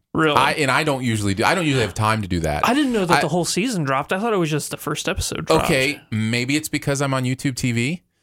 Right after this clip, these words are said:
Speaker 2: Like, maybe, I don't know if being
Speaker 1: You're
Speaker 2: subscribed
Speaker 1: probably right. It's
Speaker 2: being
Speaker 1: just one
Speaker 2: subscri-
Speaker 1: of those things I thought it was like Hulu, you gotta wait, like, once a week or something like
Speaker 2: Well,
Speaker 1: that.
Speaker 2: I don't, and, and like I said, I'm, I, again, I subscribe to YouTube Television, so
Speaker 1: Yeah.
Speaker 2: that's where I,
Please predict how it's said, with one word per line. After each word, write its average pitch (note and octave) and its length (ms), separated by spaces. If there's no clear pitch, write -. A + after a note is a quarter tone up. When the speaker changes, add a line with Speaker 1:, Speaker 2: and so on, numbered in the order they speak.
Speaker 2:
Like, B2+ 240
maybe, A#2+ 920
I A#2 120
don't B2 140
know A#2+ 120
if - 160
being B2 320
Speaker 1:
You're A#2 140
Speaker 2:
subscribed C3 400
Speaker 1:
probably F3+ 460
right. C#3 540
It's - 20
Speaker 2:
being C#3 80
Speaker 1:
just D3+ 180
one E3+ 120
Speaker 2:
subscri- E3 40
Speaker 1:
of D#3+ 60
those D3+ 160
things D3+ 200
I D3+ 40
thought C#3+ 180
it C#3 40
was C3+ 140
like C3+ 200
Hulu, D3 340
you C3+ 120
gotta C#3 180
wait, C#3 200
like, - 280
once - 320
a - 40
week - 280
or - 40
something - 380
like - 140
Speaker 2:
Well, D#3+ 160
Speaker 1:
that. E3 80
Speaker 2:
I F#3+ 80
don't, G3+ 180
and, E3+ 240
and E3 160
like E3+ 160
I E3+ 40
said, D3+ 280
I'm, B2 180
I, A2+ 200
again, A#2+ 400
I G#2 80
subscribe A2+ 420
to A2+ 80
YouTube A2 300
Television, F2+ 480
so F#2 380
Speaker 1:
Yeah. - 100
Speaker 2:
that's G#2+ 200
where G#2 200
I, F#2 180